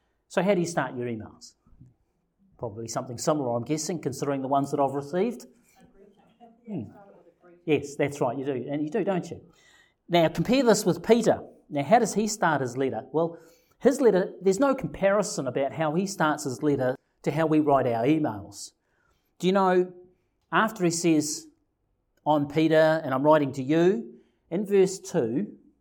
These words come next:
he not only puts the whole gospel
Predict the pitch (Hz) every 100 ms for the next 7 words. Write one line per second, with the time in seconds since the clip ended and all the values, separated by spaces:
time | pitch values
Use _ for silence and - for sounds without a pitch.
0 | _ _ _ - 160 165 165 143 190 196
1 | 175 147 - - 196 - - 139 - 185
2 | 165 - 160 165 - - 110 165